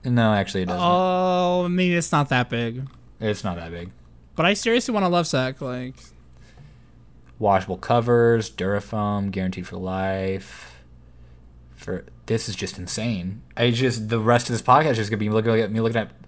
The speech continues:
Speaker 1: love sacks. I gotta exit
Speaker 2: All
Speaker 1: out.
Speaker 2: right.
Speaker 1: I gotta
Speaker 2: Yeah, you
Speaker 1: exit
Speaker 2: just
Speaker 1: out.
Speaker 2: hit, hit that big old red X button, all right? Bring it back,
Speaker 1: Anyways,
Speaker 2: all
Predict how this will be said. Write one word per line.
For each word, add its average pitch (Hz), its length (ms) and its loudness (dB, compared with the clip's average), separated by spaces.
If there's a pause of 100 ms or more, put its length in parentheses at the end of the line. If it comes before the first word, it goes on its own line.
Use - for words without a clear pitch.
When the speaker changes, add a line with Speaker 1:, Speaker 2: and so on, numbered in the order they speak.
(260)
Speaker 1:
love 160 140 6
sacks. 117 160 2
I 117 60 2
gotta 143 180 4
exit 131 220 2
Speaker 2:
All 165 60 6
Speaker 1:
out. - 40 6
Speaker 2:
right. 139 200 2
Speaker 1:
I 101 40 -6
gotta 104 200 4
Speaker 2:
Yeah, - 80 4
you 208 100 4
Speaker 1:
exit 190 140 0
Speaker 2:
just - 100 0
Speaker 1:
out. 214 60 -2
Speaker 2:
hit, 240 140 4
hit 277 180 2
that 269 180 2
big 220 140 2
old 202 180 4
red 180 160 4
X 156 200 2
button, 143 320 0
all 147 120 0
right? 190 280 2 (840)
Bring 240 220 4
it 302 120 -2
back, - 120 4
Speaker 1:
Anyways, 196 280 10
Speaker 2:
all 135 140 6